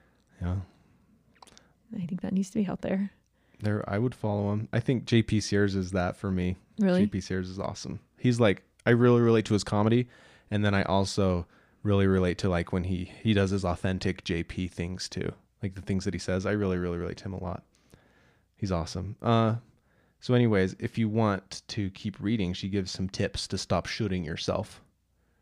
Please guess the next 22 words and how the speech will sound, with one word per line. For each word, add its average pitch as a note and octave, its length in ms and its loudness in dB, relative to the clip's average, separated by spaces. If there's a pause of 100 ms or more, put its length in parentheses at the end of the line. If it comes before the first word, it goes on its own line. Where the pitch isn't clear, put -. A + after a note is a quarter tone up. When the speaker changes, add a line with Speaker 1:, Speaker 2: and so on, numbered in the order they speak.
(640)
Speaker 2:
Pray G#3+ 200 -2
tell. G3+ 280 -6
Speaker 1:
I B2+ 80 4
keep C#3+ 200 2
saying A2 220 2
she. F2+ 400 -2
Uh, F#2 220 0
it's G2 160 -8
the G#2+ 80 2
author F#2 300 0
of E2+ 140 -4
this - 340 -6 (300)
article. - 480 -10 (840)
Ask - 300 6
yourself B2+ 320 4
throughout A#2+ 280 4
the A2+ 60 2
day, F#2+ 380 4 (240)
Speaker 2:
You G#3 140 4
Speaker 1:
"Am A3 80 8
Speaker 2:
have, - 80 8 (260)
Speaker 1:
I" D4+ 80 2